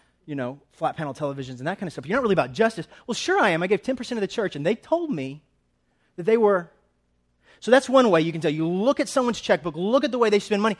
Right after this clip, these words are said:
you can tell where their heart is. Number two is, uh, when you listen to how or what that person prays about. Right? If you really listen to the content of the motivation behind someone's prayer,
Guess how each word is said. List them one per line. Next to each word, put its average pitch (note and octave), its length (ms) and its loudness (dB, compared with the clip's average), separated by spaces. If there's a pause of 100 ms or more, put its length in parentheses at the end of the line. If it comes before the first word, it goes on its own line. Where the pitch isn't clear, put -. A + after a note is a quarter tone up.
(160)
you D4 140 6
can A3+ 100 2
tell G#3 180 0
where F#3+ 100 2
their E3+ 100 2
heart B3+ 240 0
is. - 260 -18 (520)
Number C4 280 2
two B3 440 -2
is, D#3 460 0 (460)
uh, E3 340 0 (340)
when F3 120 -6
you F3+ 120 -2
listen B3+ 340 0
to G3 80 4
how G3+ 280 -4
or E3+ 100 -2
what F3 200 -4
that D3+ 140 -6
person D#3 280 -14
prays C#3+ 240 -8
about. F#2+ 260 -14 (1600)
Right? F3+ 100 -6
If E3 100 -10
you B3 140 -2
really B3 260 0
listen G#3+ 300 -2
to D3+ 60 -6
the C#3+ 60 -8
content G3 480 -6
of B2+ 40 -8
the C3+ 60 -8
motivation F3 520 -2
behind C3+ 320 -10
someone's C3+ 260 -10
prayer, D#3+ 340 -4